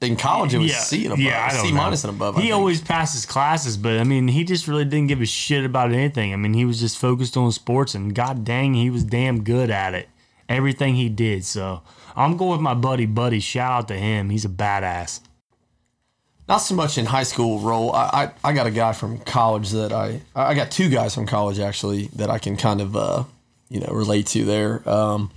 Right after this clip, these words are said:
Speaker 1: <laughs> one of 'em was, uh, nobody, nobody knows him, but he was a friend of mine that, uh, man, he lived, he was, he was my, uh, next door neighbor in the dorm, and, uh,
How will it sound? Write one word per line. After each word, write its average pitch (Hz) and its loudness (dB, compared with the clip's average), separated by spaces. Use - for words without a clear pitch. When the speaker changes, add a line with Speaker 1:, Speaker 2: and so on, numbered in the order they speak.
Speaker 1:
<laughs> - -6
one 165 0
of 165 2
'em 143 4
was, 127 0
uh, 113 0
nobody, 127 0
nobody 127 2
knows 117 0
him, 113 2
but 113 0
he 110 0
was 104 -2
a 107 -6
friend - 0
of 113 0
mine 113 2
that, 107 0
uh, 110 -2
man, 107 -6
he 120 0
lived, 127 2
he 127 4
was, 120 4
he 131 4
was 123 4
my, 110 2
uh, 123 -4
next 131 0
door 123 4
neighbor 117 4
in 113 4
the 107 2
dorm, 110 2
and, 107 -2
uh, 110 -4